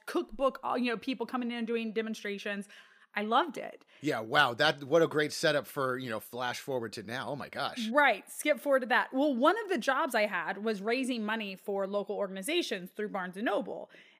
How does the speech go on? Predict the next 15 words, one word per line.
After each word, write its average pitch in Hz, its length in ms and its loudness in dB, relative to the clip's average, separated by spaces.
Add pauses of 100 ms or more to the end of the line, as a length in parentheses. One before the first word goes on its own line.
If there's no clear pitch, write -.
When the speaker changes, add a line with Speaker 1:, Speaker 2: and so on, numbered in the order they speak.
(120)
Speaker 1:
And 240 120 4
I 247 80 4
started 262 400 0
working 233 300 -2
with 208 100 -4
the 202 80 -2
Police 208 320 -4
Athletic 185 480 -4
League - 360 -8 (140)
in 233 220 0
Jacksonville, 196 560 0
Florida. 180 520 -4 (380)
And 226 480 4 (240)
I 233 200 6
loved 233 680 4